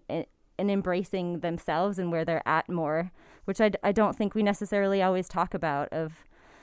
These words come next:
you know, we have to, to, to be a, a certain way at a certain time, uh, and that can be really exhausting. So to give someone the opportunity to be who they are in the moment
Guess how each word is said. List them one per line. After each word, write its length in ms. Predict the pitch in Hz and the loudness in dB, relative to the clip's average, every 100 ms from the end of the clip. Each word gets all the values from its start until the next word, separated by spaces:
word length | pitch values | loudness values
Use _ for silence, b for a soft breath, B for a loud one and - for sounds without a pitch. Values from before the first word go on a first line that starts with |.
| b b | b b
you 80 | 196 | -2
know, 180 | 180 170 | 0 2
we 120 | 175 | 2
have 260 | 185 165 - | 2 0 0
to, 160 | 190 - - | -4 -6 -4
to, 160 | 190 | -4
to 220 | 180 - 190 | -2 -4 -2
be 440 | 196 180 180 170 | 0 0 2 2
a, 180 | - - - | 0 -2 -2
a 80 | 185 | -2
certain 340 | - 185 175 | 0 0 2
way 180 | 175 180 | 2 2
at 80 | 165 | 2
a 60 | |
certain 320 | 170 170 - 175 | 0 -2 -2 -2
time, 560 | 180 170 165 160 185 - | 0 2 2 2 0 0
uh, 20 | |
and 320 | 160 156 170 | 0 0 0
that 160 | 160 - | 0 -2
can 120 | 175 | -2
be 120 | 170 | -2
really 320 | 165 165 165 | 0 0 0
exhausting. 640 | 160 165 147 156 - 151 156 | 0 -2 0 0 -2 -4 -4
So 360 | - 151 143 - B B - | -4 -4 -6 -8 B B -10
to 100 | 170 | -6
give 240 | 170 165 | -4 -4
someone 300 | - 175 170 | -2 0 0
the 100 | 170 | 0
opportunity 580 | 165 165 165 170 165 165 | 0 -2 -4 -4 -2 -2
to 60 | 160 | -2
be 140 | 160 | -4
who 140 | 156 170 | -4 -2
they 140 | 165 | 0
are 200 | 151 156 | 0 2
in 100 | 165 | 2
the 60 | 156 | 0
moment 420 | 151 160 160 180 | 0 0 -2 -4